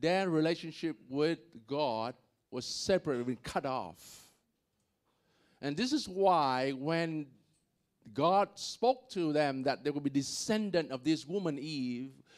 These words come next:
will come about the Savior that gonna crush Satan's head so that they can bring reconciliation.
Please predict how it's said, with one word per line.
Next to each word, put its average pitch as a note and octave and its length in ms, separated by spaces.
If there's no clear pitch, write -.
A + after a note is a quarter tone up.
will D3+ 160
come E3 220
about C3+ 360
the C3 120
Savior B2 880
that C#3 140
gonna D3+ 180
crush - 760
Satan's F#3+ 480
head D3+ 320
so D#3+ 200
that C#3+ 260
they C#3+ 60
can D3+ 200
bring D3+ 320
reconciliation. D#3 840